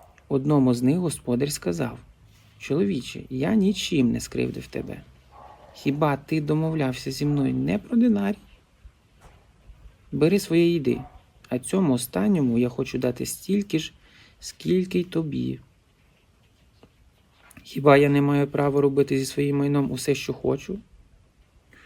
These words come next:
А може, ти злий через те, що я виявив великодушність?» Так останні будуть першими, а перші останніми.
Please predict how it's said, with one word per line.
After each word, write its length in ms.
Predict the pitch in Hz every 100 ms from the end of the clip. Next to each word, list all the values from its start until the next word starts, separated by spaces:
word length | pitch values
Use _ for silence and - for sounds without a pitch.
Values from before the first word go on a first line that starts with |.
| - _ _ _ _ -
А 100 | 139
може, 280 | 165 170 143
ти 160 | 156
злий 560 | 147 135 139 135 143 - _ _ _
через 340 | - 139 143
те, 180 | - 151
що 200 | 143 -
я 180 | 143 143
виявив 320 | 135 135 131
великодушність?» 920 | 131 131 131 131 131 - - - - - - - - _ _ _ _ _ _ _ -
Так 220 | 202 -
останні 400 | 135 170 160 135
будуть 300 | 127 123 -
першими, 480 | 110 110 - 180 85
а 40 |
перші 360 | - - - -
останніми. 480 | 62 - - -